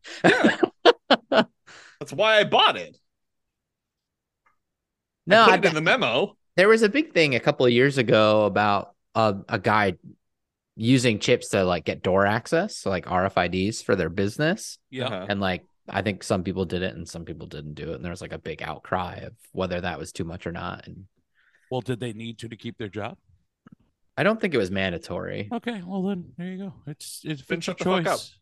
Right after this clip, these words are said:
Speaker 3: Yeah.
Speaker 1: Yeah.
Speaker 2: Yeah.
Speaker 3: I mean,
Speaker 2: It's
Speaker 3: I
Speaker 2: a
Speaker 3: don't
Speaker 2: little, t-, it's a little too much for me, though.
Speaker 1: If it's too
Speaker 2: What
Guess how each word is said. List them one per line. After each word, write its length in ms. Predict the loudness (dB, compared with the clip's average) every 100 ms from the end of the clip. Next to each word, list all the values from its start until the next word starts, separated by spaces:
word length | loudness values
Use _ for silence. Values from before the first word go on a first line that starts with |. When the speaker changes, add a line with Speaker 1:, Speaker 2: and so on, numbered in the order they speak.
| -12
Speaker 3:
Yeah. 100 | -12 -14 _
Speaker 1:
Yeah. 160 | -14 -12 -6
Speaker 2:
Yeah. 200 | -2 -2 -4 _ _ _ _ -20 -20 -20 _ _ -12
Speaker 3:
I 40 |
mean, 100 | -2
Speaker 2:
It's 0 |
Speaker 3:
I 40 |
Speaker 2:
a 80 | -2
Speaker 3:
don't 100 | 2
Speaker 2:
little, 160 | 2 2
t-, 140 | -4 -16 -14
it's 120 | -4
a 40 |
little 140 | -4 -4
too 200 | -8 -18
much 220 | -18 -18
for 200 | -16 -14
me, 100 | -14
though. 80 | -14
Speaker 1:
If 80 | -14
it's 120 | -8
too 100 |
Speaker 2:
What 40 | -6